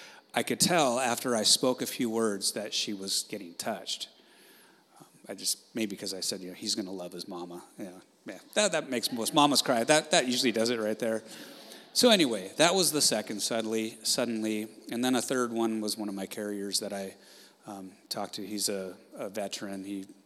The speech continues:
broken hips and broken ankles, and now he's healed. He's thirty years old.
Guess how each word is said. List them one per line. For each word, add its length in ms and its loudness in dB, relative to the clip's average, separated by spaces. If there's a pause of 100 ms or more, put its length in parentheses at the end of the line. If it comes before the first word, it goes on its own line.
(220)
broken 320 -4
hips 480 -2
and 360 -10 (320)
broken 360 -8
ankles, 680 -4
and 120 -16
now 180 -12
he's 160 -8
healed. 360 -8
He's 160 -4
thirty 280 -6
years 300 -6
old. 320 -4